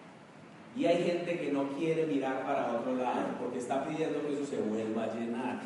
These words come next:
Y es casi que decirle, pedirle a Dios que nos devuelva a la era agrícola o a la era industrial, y eso no va a pasar. Es cuestión de evolución. Y el hecho de que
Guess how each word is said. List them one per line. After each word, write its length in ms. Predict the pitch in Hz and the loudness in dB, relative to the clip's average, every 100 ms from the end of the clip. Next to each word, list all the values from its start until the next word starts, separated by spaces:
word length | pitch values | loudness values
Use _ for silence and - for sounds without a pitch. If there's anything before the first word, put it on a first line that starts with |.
| - - - | -10 -8 0
Y 120 | 131 | 4
es 160 | - - | 4 2
casi 280 | 160 151 151 151 | 0 0 -2 -2
que 80 | 127 | 0
decirle, 960 | 117 113 - 160 170 165 165 160 160 - - - 123 | 0 -2 -2 -2 2 2 2 2 0 -2 -8 -8 -2
pedirle 540 | 120 143 156 160 160 | 4 4 4 4 6
a 60 | 151 | 6
Dios 260 | 151 147 | 6 4
que 160 | - 139 | 0 -2
nos 200 | 127 120 | 0 0
devuelva 460 | 120 123 139 139 | 2 4 4 4
a 40 | 139 | 2
la 200 | 120 120 | 2 2
era 180 | 127 131 | 2 2
agrícola 520 | 135 131 135 135 123 | 2 0 0 0 2
o 120 | 113 | 0
a 40 | |
la 180 | 107 104 | 0 0
era 160 | 107 117 | -2 0
industrial, 680 | 117 117 117 135 135 110 104 | 0 0 -2 -2 -2 -2 -2
y 40 | |
eso 140 | 107 113 | -4 -2
no 220 | 123 117 | -4 -4
va 120 | 113 | -4
a 20 | 113 | -6
pasar. 320 | 107 110 - - - - - - | -6 -8 -8 -10 -14 -16 -18 -10
Es 120 | 113 - | -8 -4
cuestión 520 | 147 143 156 170 170 | -2 -2 0 2 4
de 460 | 208 233 233 - - | 6 6 4 0 -2
evolución. 880 | 135 123 123 120 117 143 135 - - - - - - - - - - - - - - | 2 4 4 4 2 4 2 2 -4 -8 -14 -16 -18 -18 -18 -18 -20 -18 -18 -14 2
Y 140 | 190 | 10
el 180 | 196 190 | 12 12
hecho 280 | 180 - 247 | 10 10 8
de 240 | 247 214 | 10 8
que 100 | 190 | 6